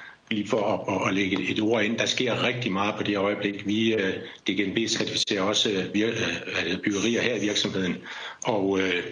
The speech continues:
<clears throat> kan, har svært ved at rekruttere folk i øjeblikket, fordi vi har simpelthen så travlt. Der sker virkelig meget på det område. Øh, <clears throat> men hvis man prøver at lige, øh,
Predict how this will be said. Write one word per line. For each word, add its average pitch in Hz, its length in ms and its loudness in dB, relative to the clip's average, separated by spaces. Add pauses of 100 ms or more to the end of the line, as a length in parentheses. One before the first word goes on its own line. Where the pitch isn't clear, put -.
(380)
<clears throat> - 1600 -4
kan, 110 120 0 (600)
har 104 120 0
svært 113 300 0
ved 107 60 2
at 107 260 0
rekruttere 110 420 0
folk 139 220 -4
i 104 40 -2
øjeblikket, 101 480 0
fordi 95 160 -2
vi 92 120 -4
har 92 140 -2
simpelthen 98 320 -2
så 95 100 -2
travlt. 107 420 -2
Der 92 100 0
sker 92 260 -2
virkelig 101 340 0
meget 92 240 0
på - 80 -2
det 90 60 2
område. 87 380 0 (1600)
Øh, 120 600 0
<clears throat> 147 280 -2
men 127 100 0
hvis 135 160 -2
man 143 120 0
prøver 165 480 2
at 127 80 0
lige, 165 300 0
øh, 120 540 0